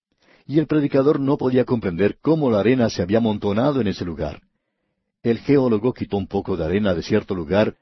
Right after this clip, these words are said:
y debajo de ella se encontraba el tronco de un árbol petrificado. Y el predicador le preguntó de dónde venía eso.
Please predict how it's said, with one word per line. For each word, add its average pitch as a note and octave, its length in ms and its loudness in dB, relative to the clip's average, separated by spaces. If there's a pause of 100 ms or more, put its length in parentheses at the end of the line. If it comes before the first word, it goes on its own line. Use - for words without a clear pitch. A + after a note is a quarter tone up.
(160)
y B2+ 120 2
debajo D3 320 2
de B2 160 6
ella A2+ 280 2 (140)
se D#3+ 100 2
encontraba A2+ 520 0
el F2+ 160 -2
tronco B2 420 0
de G#2 100 -2
un F2+ 120 -2
árbol G2 340 0
petrificado. A2+ 680 -2 (640)
Y B2+ 120 0
el C#3 60 4
predicador B2+ 480 2
le B2+ 100 0
preguntó G#2 500 0
de G#2 160 0
dónde E3+ 260 0
venía C#3+ 340 2
eso. - 280 -6